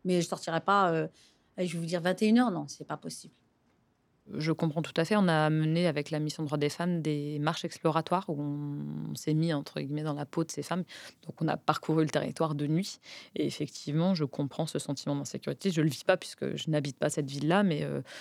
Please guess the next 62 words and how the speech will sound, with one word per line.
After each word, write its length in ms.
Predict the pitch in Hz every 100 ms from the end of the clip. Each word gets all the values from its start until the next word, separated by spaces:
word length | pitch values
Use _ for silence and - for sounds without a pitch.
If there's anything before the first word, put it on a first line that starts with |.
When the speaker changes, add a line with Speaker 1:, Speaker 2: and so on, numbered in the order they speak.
| - - -
Speaker 2:
il 20 |
y 20 | 143
a 20 |
des, 300 | - 143 147
vraiment 280 | 135 143 165
des 180 | 147
endroits 320 | 143 143 156 180
où 180 | 156
la, 220 | 143 139 139
en 100 | -
tout 100 | -
cas, 100 | 160
la 160 | 143
place 320 | - 156 156
des 100 | 143 139
femmes 320 | - 180 175
est, 360 | 143 139 139 139
n'est 240 | 151 147 147
pas 200 | - 143
pensée 480 | - 156 143 - 180 - - -
en 60 | 151
termes 200 | 147 156
de 100 | 156
luminosité, 1040 | 151 156 151 151 147 - 170 175 180 185
d'accès. 720 | - 139 151 - - 170 175 175 - - -
Euh, 280 | 147 143 147
et 120 | 143
en 80 | 143
plus, 220 | - 170 -
on 120 | 147
a 40 |
un 140 | 135 143
urbanisme 480 | 143 147 156 - 147
en 80 |
dalle, 320 | 151 165 185 160 - - -
donc 220 | 147 -
où 80 | 151
parfois 440 | - - - 175
on 80 | 165
n'est 440 | 147 143 143 - - -
pas 140 | 165
au 40 |
contact 440 | 151 151 143 151 -
des 140 | 143
voitures. 580 | 139 151 - 185 190 180 - - - - -
Et 100 | 147
donc, 160 | 156
on 40 | 139
peut 100 | 156
se 60 |
retrouver 280 | - - 156
très 200 | - 151
seul 240 | - 180
au 60 | 170
milieu 260 | 147 143 139
des 120 | 139
tours 340 | - 185 175
et 60 | 139
ça 180 | - 139
peut 140 | 147
être, 180 | 147 -
euh, 180 | 143